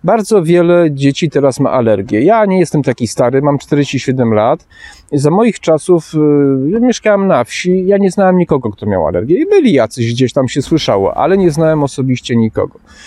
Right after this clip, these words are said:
Chodziliśmy po polach, graliśmy w piłkę, wpadaliśmy w krowią kupę, za przeproszeniem, wyciągaliśmy marchewkę z ziemi, wycieraliśmy w spodnie, jedliśmy, jabłka z ziemi się podnosiło. Może nawet ktoś, y, kiedyś na nie nasikał i, i też się jadło.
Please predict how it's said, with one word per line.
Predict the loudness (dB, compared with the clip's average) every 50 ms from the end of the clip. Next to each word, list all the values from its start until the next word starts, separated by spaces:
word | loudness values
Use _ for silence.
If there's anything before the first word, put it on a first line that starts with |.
| -20 -20 -20 -8
Chodziliśmy | -2 0 0 0 2 2 2 2 2 2 2 2 2 4 4 4 2 0 -2 _ _ _ -20 -20 _ -20 -14 -10 -8 -8 -6 -2
po | -2 -2 -2 -2
polach, | -2 -2 0 0 2 2 0 0 -2 -2 -4 -2
graliśmy | 0 0 2 2 0 0 0 0 0
w | 0 0
piłkę, | 0 0 0 2 0 -2 -2
wpadaliśmy | -2 -2 -4 -2 0 0 0 0 0 0 -2 -2
w | 0
krowią | -2 -2 0 0 0 0 -2
kupę, | -2 -2 -2 0 0 0 2
za | 0 -2
przeproszeniem, | -2 -4 -6 -4 -2 -2 -2 0 0 -2 0 0 0 0
wyciągaliśmy | -2 -2 -2 -2 0 0 0 0 0 0 0
marchewkę | 2 2 0 0 -2 -4 -2 0 -2 0
z | 0
ziemi, | 0 0 0 2 2 0
wycieraliśmy | 0 -2 -4 -2 0 0 0 0 0 -2 -2 -2
w |
spodnie, | -4 -4 -4 -4 -2 -2 0 0
jedliśmy, | 0 0 0 0 -2 -2 -2 0 0
jabłka | 0 0 0 0 -2 -2 -2
z | 0
ziemi | 0 0 0 0 0
się | -4 -6
podnosiło. | -6 -4 -2 -2 -2 -2 -2 0 0 0 0 0 -4 -8 -20 -20 -20 -20 -18 -18 -20 -20 _ -8
Może | -4 -2 0 0 0 0 0
nawet | 0 0 0 0 -2 -4
ktoś, | -2 -2 -2 -2 -2 -4 -10 -12 -12 -10 -10
y, | -10 -10 -10 -14 -12 -6
kiedyś | -4 -2 -2 -2 0 0
na | 0 0
nie | 0 2
nasikał | 0 0 0 -2 -4 -8 -4 -2 0 0 0 -2
i, | -2 0 0 2 2 2 0 -2 -6 _ _ _ _ -6
i | -4
też | -2 -2 -4 -4
się | -2 -2 0
jadło. | 2 2 0 0 0 -2 -2 -2